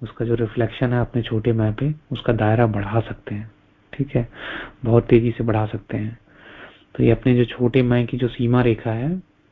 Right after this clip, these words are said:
वो खींच के बड़े मैं में मिला सकते हैं, ठीक है। यही बात बताया जा रहा है कि density of your consciousness can be increased, ठीक है। तो बहुत तेजी से बढ़ा सकते हैं, यही क्षमता जो है मनुष्य को खास बनाती है, ठीक है।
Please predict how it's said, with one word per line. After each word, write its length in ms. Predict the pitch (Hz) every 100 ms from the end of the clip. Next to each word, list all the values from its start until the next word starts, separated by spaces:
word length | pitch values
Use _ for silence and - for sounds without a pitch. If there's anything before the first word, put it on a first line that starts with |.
| _
वो 60 | 123
खींच 400 | - 139 147 151
के 160 | 139
बड़े 360 | 135 139 117 120
मैं 340 | 117 120 143 - _ - - _
में 80 | 139
मिला 300 | 131 117 120
सकते 320 | 110 98 -
हैं, 240 | 98 110 _ _
ठीक 180 | - -
है। 60 | 120
यही 180 | 117
बात 220 | 117 110 120
बताया 280 | 110 113
जा 80 | 113
रहा 120 | 120
है 20 | 120
कि 80 |
density 560 | 117 113 113 - 127 120
of 20 | -
your 100 | 120 -
consciousness 480 | 113 110 113 - 151 151 _ - - - - - -
can 200 | 117 113
be 200 | 113 117
increased, 800 | 139 120 110 - 113 104 - - - _ _ -
ठीक 120 | -
है। 220 | - - - - - - _
तो 80 | 127
बहुत 320 | 117 117 135
तेजी 260 | 135 123 123
से 60 | 143
बढ़ा 260 | 127 113 113
सकते 300 | 110 - 123
हैं, 280 | 143 190 - - - _ - 123
यही 320 | 123 135 165
क्षमता 400 | - 127 123 131
जो 140 | 123
है 120 | 117
मनुष्य 340 | 117 113 113 117
को 160 | -
खास 300 | 147 - 110 110
बनाती 360 | 104 95 -
है, 220 | 110 113 - _ -
ठीक 200 | 127
है। 80 | -